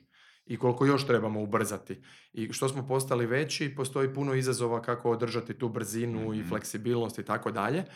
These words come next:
Speaker 1: ali na tome puno radimo i stalo nam je. Ono što smo mi napravili, uglavnom, e, centar procesa svake agencije je osnovni proizvod, tipa kreativa. E, i onda oni imaju akaunte koji razgovaraju s klijentima,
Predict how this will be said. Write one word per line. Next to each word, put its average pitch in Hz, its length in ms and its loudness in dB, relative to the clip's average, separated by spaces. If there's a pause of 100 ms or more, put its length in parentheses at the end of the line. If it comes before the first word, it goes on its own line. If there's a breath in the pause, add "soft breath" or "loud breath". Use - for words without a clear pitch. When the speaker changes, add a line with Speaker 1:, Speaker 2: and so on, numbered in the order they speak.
(380 loud breath)
Speaker 1:
ali 160 360 4
na 139 100 -6
tome 131 340 2
puno 127 180 2
radimo 120 560 0
i 107 80 -2
stalo 101 320 -4
nam 123 180 -10
je. - 100 -12 (300 loud breath)
Ono 139 180 4
što 135 100 -2
smo 131 140 -2
mi 131 100 2
napravili, 139 540 0 (360 loud breath)
uglavnom, 139 680 0 (100)
e, 117 120 -4
centar 147 580 0
procesa 117 600 0 (140)
svake 127 400 -2
agencije 135 600 -2
je 127 100 0
osnovni 120 440 -2
proizvod, 104 480 -6
tipa 120 280 -6
kreativa. 107 520 -6 (760 soft breath)
E, 113 60 -2 (640)
i 127 160 2
onda 139 240 4
oni 135 140 2
imaju 123 240 4
akaunte 180 640 -2 (240)
koji 147 140 2
razgovaraju 131 480 4
s - 60 -2
klijentima, 107 540 -6